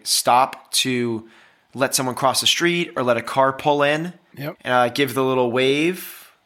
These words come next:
Speaker 1: and then they look at me and they just drive right past me without, like, giving a wave thank you.
Speaker 2: Yeah.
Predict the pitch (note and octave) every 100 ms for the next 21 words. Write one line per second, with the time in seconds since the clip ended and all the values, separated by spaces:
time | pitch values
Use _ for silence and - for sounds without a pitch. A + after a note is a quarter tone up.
0 | _ - B2 B2+ B2 B2 A#2 A2+ A2+ C3
1 | D3+ D3+ D3+ D#3+ - A#2 A#2 A2+ A2+ -
2 | - - - - G#2+ A2 A2 A2+ A2+ A#2+
3 | A2+ A2 A2 - C3 A#2 G#2+ G#2 G#2+ -
4 | _ _ _ - B2 A#2+ A2 A#2 A2+ A#2
5 | A2+ A2+ D3 F3 - _ C#3 D3+